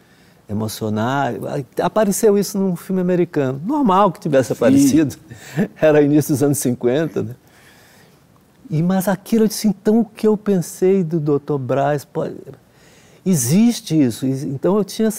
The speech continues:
Speaker 1: eu sonhava que existisse a psicanálise. Na Bahia isso não tinha se desenvolvido,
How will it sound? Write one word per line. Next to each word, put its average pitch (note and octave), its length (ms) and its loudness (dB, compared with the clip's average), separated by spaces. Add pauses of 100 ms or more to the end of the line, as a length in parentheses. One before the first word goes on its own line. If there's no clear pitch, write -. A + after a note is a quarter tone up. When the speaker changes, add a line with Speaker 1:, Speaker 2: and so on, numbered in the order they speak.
(160)
Speaker 1:
eu F3+ 120 -2
sonhava G3+ 640 0
que - 140 -4
existisse E3 520 -2
a D#3+ 40 -6
psicanálise. G2 640 -8 (720)
Na F#3+ 120 0
Bahia F#3 260 4
isso F#3 160 -2
não E3+ 80 0
tinha D#3 140 -4
se A#2+ 100 -10
desenvolvido, D3+ 1000 -2